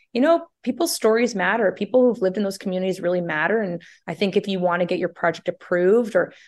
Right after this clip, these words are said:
pushed through council, like, you really gotta show that you're, you're actually listening. You're, you, you've, you've heard what they've said. You've done your due diligence to really get out into that community and hear what people have to say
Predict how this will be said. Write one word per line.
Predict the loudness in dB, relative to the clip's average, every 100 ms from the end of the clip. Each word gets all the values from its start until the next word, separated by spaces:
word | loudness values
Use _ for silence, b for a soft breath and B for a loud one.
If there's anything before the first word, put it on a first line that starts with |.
| B
pushed | -8 -4
through | -4 -4
council, | -4 -4 -2 0 4
like, | 4 2 -2 -10
you | 0
really | 0 0
gotta | -2 -4
show | -2 2 2 2
that | -2
you're, | -10 -12 -8
you're | -6
actually | -4 -2 -2
listening. | -2 -6 -6 -10 -12
You're, | -12
you, | -14 -14 -12
you've, | -12 -10
you've | -12 -8
heard | -4 -2
what | 0
they've | -2
said. | 0 0
You've | 0
done | 0 2
your | 2
due | 2 0
diligence | 2 0 0 -6 -8
to | -4
really | 0 -2 -4 B B 0
get | 2 2
out | 2 0 0
into | -4 -2
that | -2 -2 -4
community | -4 -2 -2 -2 -6 b b b _
and | -4 -2 -2 -4 -6 -12
hear | -6 2 4
what | 4
people | 2 -4 -4
have | -4 -4 -4
to | -6
say | 0 4 4 2